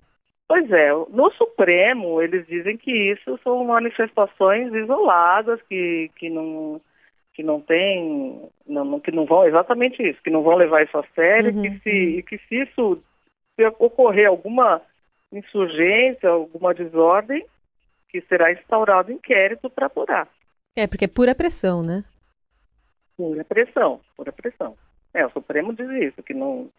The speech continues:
Speaker 1: confirma que recebe, né, gabinetes recebem telefonemas, e-mails. Agora, esses vídeos, eles estão realmente tratando como manifestações isoladas, que, mesmo pra pressionar,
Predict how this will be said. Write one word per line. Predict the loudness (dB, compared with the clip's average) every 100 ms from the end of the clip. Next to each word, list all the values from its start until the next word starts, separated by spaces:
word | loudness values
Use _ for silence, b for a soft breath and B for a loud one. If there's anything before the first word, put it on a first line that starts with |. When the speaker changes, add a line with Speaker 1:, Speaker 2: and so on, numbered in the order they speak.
| _ _ -18 0
Speaker 1:
confirma | 0 0 -2 0 0 -2
que | 0 0
recebe, | 0 0 2 4 4 0 -4 -4 -6
né, | -6 -8 -6 -6 -6 -6 b b _
gabinetes | -2 2 2 2
recebem | 0 2 2 2
telefonemas, | 0 -2 0 0 4 4 4 2 0
e-mails. | -2 -4 2 4 4 2 0 -6 _ _ _ -6
Agora, | 2 2
esses | 2 -2 -10
vídeos, | -4 -4 0
eles | 0 0
estão | -2 -4
realmente | -2 -2 -4 -6
tratando | 0 0 0 -6
como | -6 -4
manifestações | 0 0 0 -2 -2 -2 0 0 -2 -4
isoladas, | -8 -4 0 2 2 0 -4 -10 -12 _ _ _ _ _ _ _
que, | -10 -6 -6 -4 -4 -4 -6 -6 -10 -14 _
mesmo | 0 0 0
pra | 0 0
pressionar, | 0 -2 -2 -2 -2 0 0 0